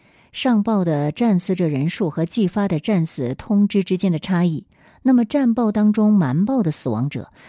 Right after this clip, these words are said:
根本就不会影响战死者接受正常的抚恤和入寺靖国神社。因此呢，师团长在向上级汇报时，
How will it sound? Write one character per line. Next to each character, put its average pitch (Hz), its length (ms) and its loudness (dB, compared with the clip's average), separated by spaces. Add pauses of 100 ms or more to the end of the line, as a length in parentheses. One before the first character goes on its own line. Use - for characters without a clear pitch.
(160)
根 311 140 0
本 277 100 2
就 226 140 0
不 180 260 -2
会 285 180 0
影 170 240 2
响 127 280 -2
战 196 240 0
死 170 160 -4
者 143 180 -6
接 185 160 -2
受 190 180 -2
正 254 240 0
常 147 220 -4
的 156 80 -2
抚 - 220 -10
恤 - 240 -4 (260)
和 190 140 2
入 196 200 2
寺 165 280 -4
靖 175 200 -2
国 135 160 -4
神 113 220 -6
社。 - 260 -6 (520)
因 185 160 4
此 170 180 -4
呢， - 220 -4
师 - 200 0
团 196 240 0
长 170 280 -2
在 185 240 2
向 165 320 0
上 185 280 0
级 139 140 -2
汇 160 200 -2
报 156 180 -2
时， - 280 -6